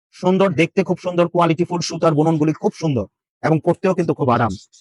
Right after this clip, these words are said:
যখন নামাজ পড়বে, কোরআন তেলাওয়াত করবে, তখন কিন্তু এই হিজাব ব্যবহার করে পড়তে পারছে এবং আপনার জন্য অবশ্যই দোয়া করবে। বাবার লুঙ্গি রয়েছে, দেখতে পাচ্ছেন, খুব সুন্দর লুঙ্গি। এগুলো আমাদের সিরাজগঞ্জ থেকে আনি আমরা,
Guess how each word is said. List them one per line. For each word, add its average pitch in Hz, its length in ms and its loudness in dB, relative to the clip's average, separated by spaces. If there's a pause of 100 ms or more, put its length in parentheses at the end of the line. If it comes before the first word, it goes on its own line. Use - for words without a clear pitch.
যখন 151 180 2
নামাজ 147 300 2
পড়বে, 147 260 2
কোরআন 156 260 2
তেলাওয়াত 147 280 2
করবে, 139 160 2
তখন 143 240 0
কিন্তু 151 240 -2 (220)
এই 143 120 0
হিজাব 139 320 0
ব্যবহার 147 300 2
করে 170 220 0 (540)
পড়তে 165 220 -4
পারছে 135 280 -2
এবং 139 200 0
আপনার 160 240 0
জন্য 165 200 2
অবশ্যই 220 420 0 (220)
দোয়া 151 160 2
করবে। 98 240 -4 (960)
বাবার 180 220 2
লুঙ্গি 190 220 2
রয়েছে, 185 280 2 (120)
দেখতে 151 180 0
পাচ্ছেন, 175 260 0
খুব 156 140 0
সুন্দর 160 260 0
লুঙ্গি। 156 240 2
এগুলো 151 180 4
আমাদের 147 180 0
সিরাজগঞ্জ 160 420 0
থেকে 143 180 0
আনি 135 140 0
আমরা, 123 200 -2